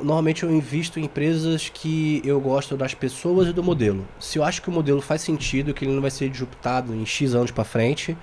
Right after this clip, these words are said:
e se eu acredito no time que tá lá, né, é, normalmente eu, eu invisto nessa empresa e esqueço. Eu falo, "Fica lá", porque, e só vou tirar o meu dinheiro na hora que eu cheguei, ou bati no target que eu queria,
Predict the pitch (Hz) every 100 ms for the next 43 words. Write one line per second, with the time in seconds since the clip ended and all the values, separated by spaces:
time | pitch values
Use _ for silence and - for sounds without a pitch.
0 | - - - 135 - 135 135 147 135 139
1 | 156 139 - 156 165 120 - - 107 123
2 | 151 - - - - - 117 143 - -
3 | - 117 120 117 117 131 123 127 120 123
4 | 117 117 113 110 120 123 - 120 139 147
5 | - - 104 - - - - - - 117
6 | 104 - 135 147 123 135 - 143 156 143
7 | 131 104 - - - 143 180 135 196 208
8 | 165 147 196 131 - 127 123 135 120 127
9 | 156 175 156 143 175 175 175 156 139 175
10 | 196 170 147 143 143 143 165 - 160 147
11 | - 123 151 156 - 120 135 127 185